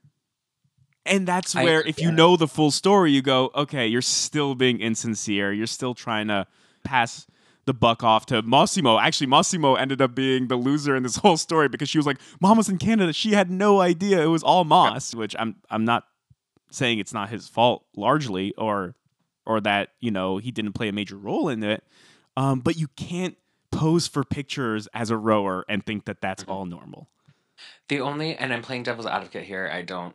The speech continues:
Speaker 2: agree with, uh, I agree with you, but, like, you have to then wonder, like, I mean, look at how many people were in, like, you know, convicted of doing pretty similar things.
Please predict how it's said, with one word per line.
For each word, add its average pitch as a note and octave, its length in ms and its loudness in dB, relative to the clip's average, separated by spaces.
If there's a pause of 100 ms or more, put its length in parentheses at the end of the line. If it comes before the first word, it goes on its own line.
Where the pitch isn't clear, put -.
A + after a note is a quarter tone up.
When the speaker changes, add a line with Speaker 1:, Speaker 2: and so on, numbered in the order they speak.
Speaker 2:
agree F2 480 -12 (140)
with, E2 180 -14 (200)
uh, F#2 60 -8
I E2+ 220 -6
agree E2+ 240 -6
with E2 120 -12
you, F2 160 -8
but, G2 220 -2
like, F#2 220 -6 (1120)
you G#2 160 0
have G#2+ 280 2
to B2+ 60 -8
then A#2 200 -2
wonder, G#2 340 0
like, F#2+ 340 -4 (1500)
I A2 60 -4
mean, A2 200 -2
look G#2+ 160 -2
at G#2+ 80 -6
how G#2 180 -2
many G#2 160 -6
people G2 400 -10
were F#2 420 -4 (100)
in, F#2 260 -14 (200)
like, F2 320 -8 (580)
you G2+ 120 -10
know, F2 240 -10 (160)
convicted F2+ 560 -10
of - 200 -12
doing F#2 360 -8 (120)
pretty A2+ 240 -6
similar G#2 440 -4
things. A2+ 440 -6